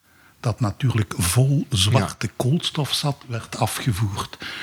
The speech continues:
Speaker 1: naar bezinkingsbekkens, maar dan daarna naar de Stiemerbeek. Qua bevolking, daar kwamen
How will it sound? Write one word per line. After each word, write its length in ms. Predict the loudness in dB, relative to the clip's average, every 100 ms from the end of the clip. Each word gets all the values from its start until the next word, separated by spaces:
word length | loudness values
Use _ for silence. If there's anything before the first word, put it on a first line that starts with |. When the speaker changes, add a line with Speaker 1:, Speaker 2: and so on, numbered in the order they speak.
| 0
Speaker 1:
naar 200 | 4 4
bezinkingsbekkens, 1000 | 4 4 4 4 2 2 2 0 -2 -2
maar 180 | 0 2
dan 180 | 2 2
daarna 360 | 2 2 4
naar 240 | 4 2 2
de 60 |
Stiemerbeek. 840 | 0 0 2 2 0 -2 -4 -6 -8
Qua 200 | -2 0
bevolking, 600 | 2 2 2 0 0 2
daar 160 | 2 0
kwamen 300 | 0 2